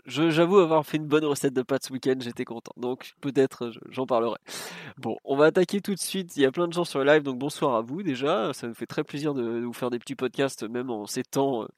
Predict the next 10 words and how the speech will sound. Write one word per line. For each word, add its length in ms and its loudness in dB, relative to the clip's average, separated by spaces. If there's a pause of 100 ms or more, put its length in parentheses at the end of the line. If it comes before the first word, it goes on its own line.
(600)
maigrichons 560 2
en 60 2
termes 200 0
d'actualité 520 0
sportive, 460 -4
on 60 -4
dira. 300 0 (920)
Euh, 240 8
on, 200 4
donc, 160 0